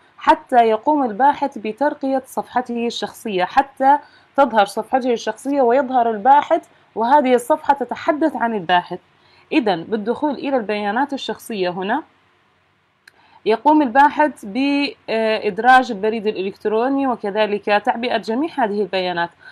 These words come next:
آه، رقم الهاتف، البريد الإلكتروني الثانوي، الاسم هنا باللغة العربية، باللغة الإنجليزية، وكذلك جميع كل، آه، أو جميع هذه التفاصيل أو هذه الحقول يقوم الباحث باختيارها. بعد ذلك يستخدم زر حفظ.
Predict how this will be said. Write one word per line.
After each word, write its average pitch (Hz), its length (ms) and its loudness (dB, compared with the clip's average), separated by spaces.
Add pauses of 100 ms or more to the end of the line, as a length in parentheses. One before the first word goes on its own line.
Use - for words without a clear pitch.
(180)
آه، 196 260 6
رقم 214 220 0
الهاتف، 262 720 -2
البريد 202 420 -4
الإلكتروني 208 600 -6
الثانوي، 269 640 -2
الاسم 226 480 -6
هنا 220 240 -6
باللغة 202 360 -4
العربية، 196 600 2
باللغة 202 380 -6
الإنجليزية، 185 640 -6
وكذلك 247 640 -2 (260)
جميع 330 320 0
كل، 311 300 0
آه، - 40 4
أو 247 280 6
جميع 277 380 -2
هذه 254 200 0
التفاصيل 233 640 -4
أو 208 120 0
هذه 226 300 -2
الحقول 285 480 -4 (340)
يقوم 277 320 0
الباحث 262 380 0 (100)
باختيارها. 202 600 -2
بعد 294 260 2
ذلك 320 440 4 (260)
يستخدم 233 560 -6
زر 226 240 -4
حفظ. 180 360 -8